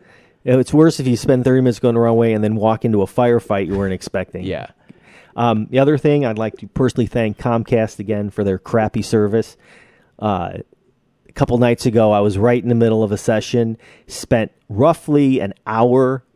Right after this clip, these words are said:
Speaker 1: trying to beat this adventure, this mini sub adventure, got to the final boss area,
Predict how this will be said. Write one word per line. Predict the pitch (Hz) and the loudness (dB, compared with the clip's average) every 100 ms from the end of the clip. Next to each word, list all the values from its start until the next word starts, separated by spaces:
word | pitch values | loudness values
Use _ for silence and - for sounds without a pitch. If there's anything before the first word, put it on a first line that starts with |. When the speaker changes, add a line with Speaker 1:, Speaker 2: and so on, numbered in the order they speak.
| _ _ - | _ _ -6
Speaker 1:
trying | - 120 120 | -2 0 0
to | |
beat | 110 117 120 | 0 -2 -2
this | - 113 - - | 0 -2 -2 -10
adventure, | 107 90 117 117 143 139 | -8 -4 -4 -2 0 0
this | 107 - | 0 -4
mini | 110 113 123 127 120 | -2 0 0 -4 -8
sub | - 131 120 120 | -4 0 0 0
adventure, | 123 107 123 127 147 151 147 _ - - - | -2 0 0 0 0 0 -2 _ -20 -20 -6
got | - 143 - - | -2 0 -2 -6
to | 131 | -2
the | 113 | -2
final | - 127 135 139 | 0 2 4 2
boss | 113 113 113 110 | 2 2 2 0
area, | 139 131 135 131 131 127 | 0 0 2 0 0 -4